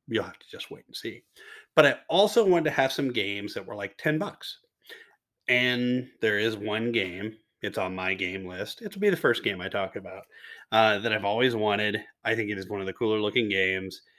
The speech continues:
and hooray. But you'll get to hear it really quickly 'cause I'm just gonna record this precursor, and then I'm gonna do the first episode. And then for the next five nights, well, four nights, tonight and the next four, I'm going to talk about these games.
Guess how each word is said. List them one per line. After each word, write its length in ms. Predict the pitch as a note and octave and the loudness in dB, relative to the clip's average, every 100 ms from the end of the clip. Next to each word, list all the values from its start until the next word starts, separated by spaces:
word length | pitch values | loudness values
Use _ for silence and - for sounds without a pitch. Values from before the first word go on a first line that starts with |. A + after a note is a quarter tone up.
| _ _ _ | _ _ _
and 340 | G#2 F#2+ F#2 - _ _ _ _ _ - | -2 -2 -2 -8 _ _ _ _ _ -2
hooray. 400 | A2+ G2+ F2+ F#2+ - | 2 4 2 -2 0
But 120 | C#3+ | 2
you'll 100 | D3+ | 4
get 100 | D#3+ | 4
to 100 | C3+ | 4
hear 220 | C3 A2+ | 8 8
it 80 | F#2 | 6
really 380 | A#2+ C3+ A#2+ A2+ | 0 0 4 2
quickly 400 | A2 B2 F2 F#2 | 2 0 0 -6
'cause 180 | - G2+ | -2 -4
I'm 160 | G2 G2+ | -2 -4
just 160 | G2 | -6
gonna 180 | G2 F2+ | -6 -6
record 380 | F#2+ - A2 F#2+ | -10 -4 -4 -4
this 60 | - | -4
precursor, 580 | G#2+ F#2 F#2+ - F#2+ - | -4 -2 -4 -4 -14 -12
and 140 | A#2 | -8
then 100 | G#2+ | -4
I'm 100 | G2 | -4
gonna 140 | G2 F#2 | -4 -6
do 160 | G2 | -8
the 80 | F#2 | -10
first 320 | - G2 - | -8 -8 -6
episode. 460 | G2 - - B2 C3 - - - - | -8 -6 2 2 2 -12 -18 -18 0
And 120 | C#3 | 6
then 140 | C3+ C3 | 6 6
for 120 | C#3 | 2
the 120 | B2 | 2
next 360 | A#2+ C#3 - - | 4 4 2 -10
five 520 | - B2 A#2+ B2+ A#2+ | 2 4 4 4 2
nights, 640 | B2+ G3 A#2 - - - _ - | 2 6 6 6 0 -8 _ -2
well, 260 | G#2 F2+ | -2 -2
four 180 | - F#3 | 4 6
nights, 320 | B2+ G2+ G#2+ - | 6 2 -2 -4
tonight 380 | A2 F#2+ G2+ _ | -4 -4 -6 _
and 140 | G#2 G2+ | -12 -10
the 40 | |
next 220 | F#2 - | -10 -12
four, 340 | - D3+ A2 - - - - _ _ _ A#2+ | -2 0 0 -4 -18 -20 -20 _ _ _ 0
I'm 340 | B2+ C#3+ D3 | 4 6 4
going 420 | C3 A2 G#2+ A2 | 2 -2 -2 -4
to 120 | - | -6
talk 360 | - - F#2 - | -8 -4 -6 -6
about 260 | G#2+ F2 - | -8 -8 -6
these 140 | A#2+ | -2
games. 360 | A3 A3+ G2 | 2 2 2